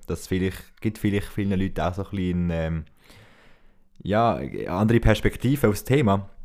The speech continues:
Das ist doch das Ziel von diesem Podcast. Genau, darum möchte ich jetzt eigentlich gar nicht so lange schwätzen und einfach mal ankündigen, dass am dreizehnten September die erste Folge, und zwar über die Ehe für alle,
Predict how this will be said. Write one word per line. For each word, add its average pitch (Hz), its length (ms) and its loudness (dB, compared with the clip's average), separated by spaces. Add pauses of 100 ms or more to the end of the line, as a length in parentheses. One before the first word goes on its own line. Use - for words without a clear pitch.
(600)
Das 90 180 -4
ist 98 120 -4
doch 98 100 -2
das - 160 -12
Ziel 95 160 -2
von 95 60 -4
diesem 95 140 0
Podcast. 87 540 -2 (460)
Genau, 160 440 8 (160)
darum 120 200 6
möchte 113 220 4
ich - 40 -2
jetzt - 140 -4
eigentlich 98 200 2 (120)
gar 92 180 4
nicht 90 160 0
so 90 140 2
lange 85 160 2
schwätzen 127 540 4
und 107 260 4
einfach 110 180 0
mal 101 140 4
ankündigen, 139 640 4
dass - 340 0 (160)
am 98 520 4 (240)
dreizehnten 127 540 4
September 120 640 2 (760)
die 107 360 6
erste 117 340 6
Folge, 151 540 4
und 101 160 -4
zwar 104 300 4
über 110 260 2
die 95 140 -2
Ehe 107 160 2
für 113 180 2
alle, 123 340 4